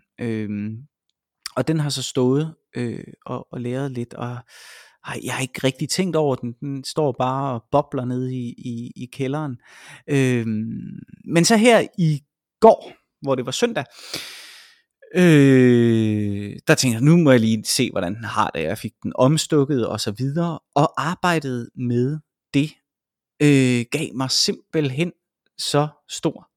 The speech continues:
glæde, øh, at da jeg i går aftes, altså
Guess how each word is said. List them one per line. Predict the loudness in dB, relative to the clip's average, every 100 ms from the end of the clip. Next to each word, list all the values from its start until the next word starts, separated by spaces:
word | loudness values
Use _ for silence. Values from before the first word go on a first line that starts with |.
| _ _ _ _ -2
glæde, | 2 2 0 -4 _ -20 -18 -20 -20 -20 -20 _ 2
øh, | 6 6 4 2
at | -2 2
da | 2 4
jeg | 0 -2 -6
i | -2
går | 4 6
aftes, | 4 -2 -8 -10 -12 _
altså | -2 0 0